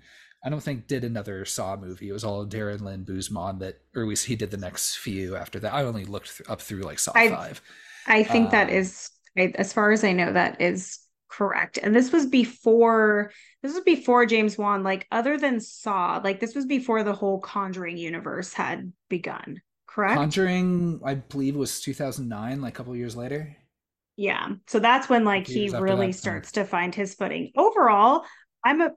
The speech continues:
Speaker 2: I'm a fan of James Wan. I mean, he has a few films that I've seen that I'm not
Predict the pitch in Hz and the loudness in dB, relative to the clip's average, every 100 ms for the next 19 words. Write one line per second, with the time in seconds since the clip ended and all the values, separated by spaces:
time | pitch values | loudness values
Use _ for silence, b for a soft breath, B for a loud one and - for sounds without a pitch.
0 | - 247 254 254 202 202 220 233 233 233 | 0 2 2 0 -2 -2 -2 -2 -2 0
1 | 240 247 240 208 202 208 196 190 _ _ | 0 0 0 -2 -2 -2 -4 -8 _ _
2 | 262 254 214 - _ _ 214 _ _ _ | 2 2 2 -6 _ _ -20 _ _ _
3 | 220 - 226 214 220 214 - _ 226 214 | _ -10 -4 -2 -2 -6 -12 _ -4 -2
4 | 226 220 214 - 220 214 202 180 185 185 | -2 -2 -4 -4 -4 -2 -2 -4 -4 -2
5 | 220 254 | -2 -4